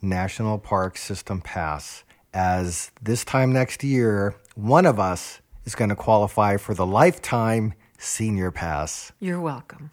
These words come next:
Speaker 1: Thank, thank you, Julie. <laughs> Oh, so when we were at the visitor center, like all the visitor centers, there's always a, a book section. And I remember going to the book section, and there was w-,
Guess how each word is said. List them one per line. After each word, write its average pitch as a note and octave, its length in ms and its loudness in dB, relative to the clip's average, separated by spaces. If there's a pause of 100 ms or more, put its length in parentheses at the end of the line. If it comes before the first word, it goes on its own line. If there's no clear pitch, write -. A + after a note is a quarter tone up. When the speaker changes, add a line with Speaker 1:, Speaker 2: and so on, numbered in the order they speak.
(640)
Speaker 1:
Thank, G#2 200 -4
thank - 400 0
you, C#3+ 80 4
Julie. A2+ 540 -2
<laughs> B2 220 -4 (1800)
Oh, G3+ 140 8
so E3+ 500 6 (360)
when D#3 240 8
we G3+ 180 6
were G#3+ 500 8
at D#3 140 4
the C#3 80 0
visitor E3+ 420 8
center, G#2 520 2 (460)
like C3+ 200 4
all C#3 120 10
the C3+ 100 4
visitor A2+ 340 2
centers, A2 400 2
there's A2 180 0
always C3 340 6
a, G#2+ 300 4
a G#2 100 0
book D#3+ 280 2
section. G2+ 640 0
And G#2 120 -2
I G#2+ 40 0
remember C3+ 400 4
going B2+ 240 4
to D#3 80 6
the C#3 80 2
book B2+ 220 0
section, G#2+ 400 2
and A2 140 4
there A#2 120 8
was A#2 200 4
w-, G#2+ 220 -6